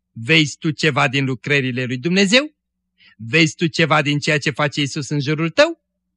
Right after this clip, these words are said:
Numai cel care are ochiul credinței deschis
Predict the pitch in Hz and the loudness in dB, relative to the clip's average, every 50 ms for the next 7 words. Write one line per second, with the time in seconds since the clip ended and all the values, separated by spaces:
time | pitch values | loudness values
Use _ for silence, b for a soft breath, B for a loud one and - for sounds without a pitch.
0 | _ _ _ _ - 120 135 151 151 151 151 139 - 156 156 139 - 151 147 147 | _ _ _ _ -6 -4 0 2 2 2 2 2 2 0 -2 -2 0 -2 0 2
1 | 147 147 147 147 151 143 123 - 151 123 - 147 147 131 143 147 143 - 156 147 | 2 2 2 2 2 0 -2 -4 -6 -6 -4 -4 -2 -2 0 -2 -2 -2 -2 -2
2 | 131 147 143 - - - - 359 339 233 - | -2 -2 -2 -2 -4 -2 0 0 0 0 -4